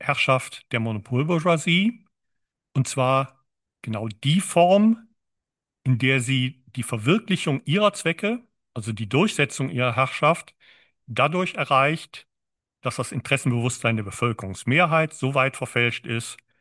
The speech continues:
dass diese in Verkennung der Interessengegensätze sich subjektiv freiwillig für die Verwirklichung der monopolkapitalistischen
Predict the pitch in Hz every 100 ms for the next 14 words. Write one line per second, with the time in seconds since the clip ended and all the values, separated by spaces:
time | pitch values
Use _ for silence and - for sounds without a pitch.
0 | _ _ _ _ _ - - - 135 131
1 | 131 - 110 - - - 165 190 190 190
2 | 190 - _ 131 - _ _ _ 113 -
3 | 156 - 139 131 131 117 123 - 123 123
4 | 123 _ _ _ _ - 117 - 165 -
5 | 143 - 131 - - 113 127 120 117 117
6 | - - _ - 123 110 - 107 123 127
7 | 120 120 110 110 110 120 107 - - 98
8 | 98 - 107